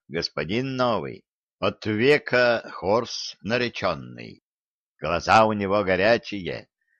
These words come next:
лик у него светлый, голос его могучий. И вот ныне власть и сила, не тебе хорсу перечить». Волх поднёс факел,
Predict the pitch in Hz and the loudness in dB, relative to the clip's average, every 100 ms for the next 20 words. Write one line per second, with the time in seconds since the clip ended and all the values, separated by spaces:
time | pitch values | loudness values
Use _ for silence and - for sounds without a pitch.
0 | _ - 82 117 139 113 127 123 120 107 | _ -6 2 2 2 0 -2 0 0 0
1 | 110 123 131 - 110 95 80 69 85 113 | 2 4 2 0 -4 -4 -4 -2 2 4
2 | 117 110 - 85 78 107 95 82 110 110 | 4 0 -4 -4 -2 0 -2 -2 -4 -4
3 | - - 58 - _ _ _ _ _ _ | -8 -12 -12 -18 _ _ _ _ _ _
4 | _ _ _ 98 113 170 - 139 139 160 | _ _ _ 2 8 8 6 0 -2 -2
5 | 151 139 139 139 - 123 - 98 123 147 | -2 4 4 4 0 -4 -2 0 -2 0
6 | 123 78 58 _ _ _ _ - 92 101 | -2 -4 -8 _ _ _ _ -8 -4 0
7 | 101 117 131 - 110 123 110 120 110 113 | 2 4 4 4 4 4 0 -6 0 2
8 | 107 92 - 78 - - - _ _ _ | 2 -2 -4 -10 -12 -20 -20 _ _ _
9 | _ _ _ _ _ _ _ - 101 120 | _ _ _ _ _ _ _ -4 6 8
10 | 117 107 - - 104 110 107 - 127 123 | 8 4 -2 0 2 0 -2 4 4 4
11 | 101 90 82 | 2 -2 -4